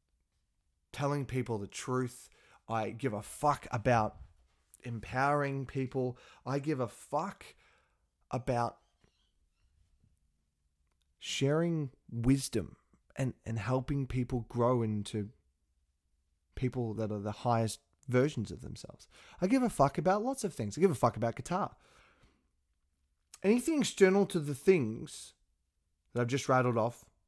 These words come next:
and I'm sure I've only just scratched the surface. Anything outside of that,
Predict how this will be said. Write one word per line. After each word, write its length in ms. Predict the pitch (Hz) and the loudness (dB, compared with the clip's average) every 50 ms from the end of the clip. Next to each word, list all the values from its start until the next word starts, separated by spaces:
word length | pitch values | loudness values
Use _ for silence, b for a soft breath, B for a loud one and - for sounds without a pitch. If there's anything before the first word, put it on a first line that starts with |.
| _ _ _ _ _ _ _ _ _ _ _ - | _ _ _ _ _ _ _ _ _ _ _ 0
and 120 | 127 131 | 2 4
I'm 120 | 135 131 117 | 4 4 2
sure 240 | - - 147 135 | 4 8 8 8
I've 100 | 127 107 | 8 8
only 200 | 123 123 117 120 | 6 4 4 4
just 180 | 110 113 110 - | 2 0 0 -2
scratched 360 | - - 120 107 98 - - | 0 2 2 2 2 -2 -8
the 60 | - | -8
surface. 400 | 104 - 143 139 123 101 101 - - B B B B B B | -6 -2 0 0 0 -2 -4 -10 -14 B B B B B B
Anything 280 | - 240 302 269 294 233 | 2 4 4 6 6 8
outside 400 | 208 170 - - - 139 151 180 | 8 6 6 8 8 8 8 8
of 80 | 196 | 6
that, 240 | 226 254 302 311 - | 2 2 0 0 -4